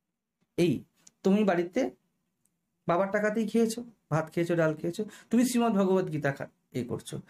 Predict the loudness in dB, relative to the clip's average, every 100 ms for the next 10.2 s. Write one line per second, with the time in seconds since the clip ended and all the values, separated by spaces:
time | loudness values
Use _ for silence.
0 | -20 _ 0 2 0 0 0 0 0 2
1 | 2 2 0 0 0 0 0 2 0 2
2 | 2 2 0 -4 -8 -10 -10 -10 -12 -12
3 | -14 _ _ _ _ -10 -4 -2 0 0
4 | 2 2 0 0 0 -4 -2 -2 0 0
5 | 0 0 0 -4 -8 -14 _ _ _ _
6 | -2 2 0 0 -2 -2 -4 -4 -10 _
7 | _ _ _ _ 0 2 2 -2 -8 -10
8 | -20 _ _ _ _ -2 2 2 4 2
9 | 2 0 -2 -4 -6 -6 -8 -12 -16 -14
10 | -18